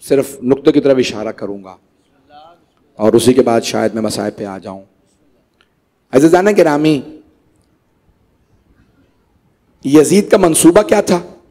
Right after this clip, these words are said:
"मैं हुसैन इब्न अली को, उनके भाइयों, बेटों को और अंसार को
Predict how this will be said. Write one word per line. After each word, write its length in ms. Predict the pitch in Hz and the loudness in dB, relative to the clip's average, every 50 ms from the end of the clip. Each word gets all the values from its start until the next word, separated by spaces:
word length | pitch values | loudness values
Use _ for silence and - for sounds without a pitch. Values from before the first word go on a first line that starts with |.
| _ _ _ _ _ _ _ _ _ _ _ _ _ _ _ _ _ _ _ _ _ _ _ _ _ _ _ _ _ _ _ - | _ _ _ _ _ _ _ _ _ _ _ _ _ _ _ _ _ _ _ _ _ _ _ _ _ _ _ _ _ _ _ -2
"मैं 120 | 127 156 131 | 0 2 2
हुसैन 480 | 117 143 - - 151 160 180 196 196 | 4 2 4 4 2 2 4 4 4
इब्न 240 | 196 - 180 185 160 | 2 2 2 2 2
अली 240 | 127 131 139 175 180 | 2 2 2 0 0
को, 460 | - - 175 170 - - - - - - | 2 2 0 0 -2 -6 -16 -20 -4 -2
उनके 280 | - 156 165 160 - 175 | 0 0 2 2 0 0
भाइयों, 580 | - - - 123 139 147 156 180 185 180 - | 0 0 -2 -2 0 2 2 2 2 2 2
बेटों 360 | - 143 147 147 147 - 190 190 | 2 2 2 4 4 2 2 2
को 220 | 190 - 190 190 | 2 4 4 4
और 80 | 185 170 | 6 4
अंसार 440 | 160 147 131 - 139 135 139 127 | 4 2 2 0 0 -2 -2 -2
को 160 | 120 - - | -4 -6 -10